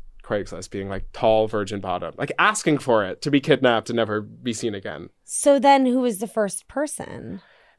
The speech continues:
Speaker 1: Um, he was this very nice, like, thirty-eight-year-old man who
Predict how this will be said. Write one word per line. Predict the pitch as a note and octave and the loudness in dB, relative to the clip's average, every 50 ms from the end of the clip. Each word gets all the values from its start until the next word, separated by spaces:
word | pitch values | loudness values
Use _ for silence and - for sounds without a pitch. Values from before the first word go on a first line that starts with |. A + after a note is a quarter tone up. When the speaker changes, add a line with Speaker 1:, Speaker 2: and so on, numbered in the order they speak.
| _ - | _ 2
Speaker 1:
Um, | A#2+ A#2+ A#2 A2+ A2 A2 A2 G#2+ G2+ F2 - - _ _ _ _ - - - | 4 4 6 6 4 4 2 2 0 -2 -4 -8 _ _ _ _ -20 -20 -20
he | - - - A2+ | -16 -10 -8 -6
was | G#2 G#2+ G2 - | -4 -4 -4 -4
this | G2+ F#2+ - | -6 -8 -8
very | - - G2+ F#2+ F#2+ G#2+ A#2 | -4 -2 0 0 0 0 -2
nice, | A#2+ A#2 G#2 G#2 G#2+ B2 - - - - | -2 -2 -2 -2 -4 -4 -6 -8 -10 -8
like, | - G#2+ - - - _ _ | -10 -12 -12 -12 -20 _ _
thirty-eight-year-old | _ - - - G#2+ G#2 G#2 G#2+ G#2+ A2 A2 A2+ C3 C#3+ _ _ _ _ _ _ _ _ _ - A#2+ A#2+ A#2+ B2 B2 B2 A#2+ A#2 A#2 A#2 A2+ | _ -8 -2 -2 -2 0 -2 -2 -4 -4 -4 -4 -6 -10 _ _ _ _ _ _ _ _ _ -6 -4 -4 -4 -2 0 0 2 2 2 0 0
man | A#2+ G#2+ G#2+ G#2+ A2 A#2+ C3 D3 D#3+ - _ _ _ _ _ _ _ _ _ _ _ _ _ _ _ _ _ _ _ _ - | 0 -2 -2 0 -2 -4 -4 -6 -10 -14 _ _ _ _ _ _ _ _ _ _ _ _ _ _ _ _ _ _ _ _ -20
who | - - - B2 A2 A2+ A2 A2 A2 A2 A2+ A#2 | -20 -14 -10 -8 -6 -4 -4 -4 -2 -2 -2 -4